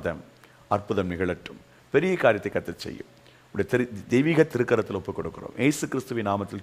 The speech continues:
ஜெபிக்கிறோம் நல்ல பிதாவே, ஆமென், ஆமென். அன்பானவர்களே, ஒவ்வொரு நாளும் அறுபது செகண்ட்ஸ், ஒரு நிமிஷத்தில் ஒரு வாக்குத்தத்தம்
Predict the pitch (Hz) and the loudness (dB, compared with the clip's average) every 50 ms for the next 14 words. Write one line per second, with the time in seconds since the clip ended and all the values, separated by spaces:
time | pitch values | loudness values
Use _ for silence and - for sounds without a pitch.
0 | - 101 95 95 - 92 90 90 85 85 82 - 87 85 82 82 82 82 78 80 | -8 -8 -8 -8 -8 -8 -6 -6 -4 -4 -6 -6 -6 -8 -6 -6 -6 -8 -10 -12
1 | 82 82 - - _ _ - 92 85 - - - - - - _ _ _ - - | -12 -14 -16 -20 _ _ -2 -2 -2 -2 -6 -14 -20 -20 -20 _ _ _ -16 -16
2 | - _ - - - - 120 143 156 160 160 147 120 107 104 120 143 156 139 120 | -16 _ -20 -16 -4 -2 0 6 6 8 8 8 4 4 4 4 4 6 6 4
3 | 127 135 143 151 165 185 202 202 202 190 151 120 101 95 90 92 92 - - - | 4 4 2 0 6 8 10 10 10 8 6 6 6 6 4 2 -2 -6 -10 -20
4 | - - _ - 120 143 175 165 160 139 131 - - 120 101 - 87 76 73 - | -20 -8 _ 10 10 12 12 10 8 6 4 4 4 2 2 2 -2 -8 -8 -10
5 | - - - - - - - 110 120 143 180 196 196 165 135 123 135 131 - - | -12 -12 -14 -18 -18 -6 2 8 10 10 10 10 8 6 6 2 2 2 0 0
6 | 107 - - - 123 220 - - - - - - 113 113 110 101 98 117 139 156 | -2 -2 -4 -8 -8 -8 -12 -16 -20 -12 -4 0 2 2 4 6 10 10 10 10
7 | - 160 - 135 117 - - 143 143 151 | 8 2 -2 -2 -4 2 2 0 0 0